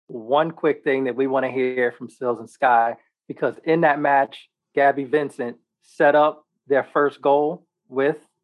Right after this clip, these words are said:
something that I know y'all coined this term. So I want y'all to let me know what this, what this was, what this, what this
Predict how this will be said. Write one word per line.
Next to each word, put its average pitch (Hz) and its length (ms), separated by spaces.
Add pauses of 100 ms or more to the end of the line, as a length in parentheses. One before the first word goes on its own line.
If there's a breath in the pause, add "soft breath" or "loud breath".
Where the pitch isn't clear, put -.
something 156 480
that 127 100
I 131 140
know 131 400 (260)
y'all 131 240
coined 170 380
this 120 160
term. 110 500 (200)
So - 120
I 120 60
want 127 240
y'all 127 140
to 127 60
let 127 200
me 139 160
know 107 380 (240)
what 127 260
this, 120 240 (200)
what 131 280
this 131 180
was, 117 500
what 131 180
this, - 280
what 139 220
this - 240